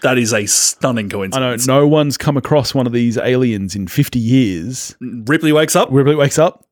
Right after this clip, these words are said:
Speaker 2: Bam. Aliens.
Speaker 1: Yeah.
Speaker 2: <laughs> Yeah, it is a, it is a coincidence.
Speaker 1: Yeah.
Speaker 2: Not a fan of Newt. <laughs>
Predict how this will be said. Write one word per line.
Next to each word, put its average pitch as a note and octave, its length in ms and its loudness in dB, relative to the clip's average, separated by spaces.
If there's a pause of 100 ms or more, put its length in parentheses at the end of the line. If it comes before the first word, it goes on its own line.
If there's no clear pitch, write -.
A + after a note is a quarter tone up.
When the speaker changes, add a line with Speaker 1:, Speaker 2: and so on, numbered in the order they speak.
Speaker 2:
Bam. A2+ 360 0 (120)
Aliens. D3 520 2
Speaker 1:
Yeah. D3 180 0
Speaker 2:
<laughs> - 40 0 (1800)
Yeah, C3 480 2 (140)
it E3 140 2
is C#3 160 2
a, A#2+ 80 -4 (100)
it C3+ 80 0
is A#2+ 120 0
a A#2 40 -6
coincidence. F#2+ 580 -12
Speaker 1:
Yeah. A2 120 -18 (760)
Speaker 2:
Not G3+ 280 4
a D#4 40 -2
fan A3 240 0
of A#2+ 120 0
Newt. B2+ 460 0
<laughs> - 400 -4